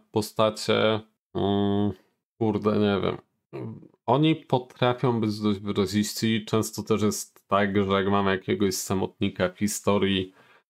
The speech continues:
no to motyw jest taki, że o, słuchaj, nie musisz być samotny. Samotnicy to w sumie też często nie są najlepsi ludzie.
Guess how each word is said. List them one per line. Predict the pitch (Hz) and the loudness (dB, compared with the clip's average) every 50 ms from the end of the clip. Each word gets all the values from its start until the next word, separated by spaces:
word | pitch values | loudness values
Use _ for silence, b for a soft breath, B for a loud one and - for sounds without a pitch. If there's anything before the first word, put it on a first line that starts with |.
| _ _ - | _ _ -2
no | 104 104 | -2 -2
to | 104 - 110 | 0 2 0
motyw | 104 101 107 110 107 107 110 110 110 - 110 101 - | 0 0 -2 0 2 2 2 2 0 -2 -4 -4 0
jest | - 104 101 98 - - - - _ - | 0 0 0 0 -2 -8 -10 -12 _ -2
taki, | 95 101 104 - - - 104 98 98 | 0 0 0 -2 -2 -2 0 0 0
że | 95 95 92 92 92 92 92 92 92 92 92 92 - _ _ _ - | -2 0 0 2 2 4 4 4 2 2 0 -2 -8 _ _ _ -2
o, | 120 120 127 131 127 127 127 123 | 0 2 4 4 4 4 2 0
słuchaj, | 127 - 135 135 127 123 120 120 | -2 -2 -2 0 2 2 2 4
nie | 117 117 | 2 2
musisz | 117 120 - 131 123 110 | 2 2 2 2 0 0
być | 110 113 107 - | 0 -4 -6 -6
samotny. | - - 120 110 113 117 117 117 113 - - - 110 110 110 107 107 107 104 104 - | -4 -2 0 2 2 2 2 0 -2 -6 -4 0 2 2 4 4 4 2 0 -2 -4
Samotnicy | - - - 117 113 - 143 123 - 135 123 | -10 -4 -2 -2 0 0 -2 -2 -2 -4 -6
to | - 123 | -4 -4
w | 104 - _ _ _ | -6 -6 _ _ _
sumie | - - 110 110 107 107 _ _ - | -6 -4 -2 -2 -2 -4 _ _ -8
też | - 104 - - - - | -8 -8 -8 -8 -16 -12
często | - - 107 101 - - 104 101 - _ _ _ - - | -4 -2 -2 -2 -2 -4 -6 -6 -6 _ _ _ -10 -4
nie | 113 110 | -4 -2
są | 104 - 104 98 | -2 0 0 0
najlepsi | 98 98 98 98 92 - - - | 2 2 2 0 0 -2 -4 -4
ludzie. | 123 131 123 107 - 95 101 107 | -2 0 0 2 2 2 2 0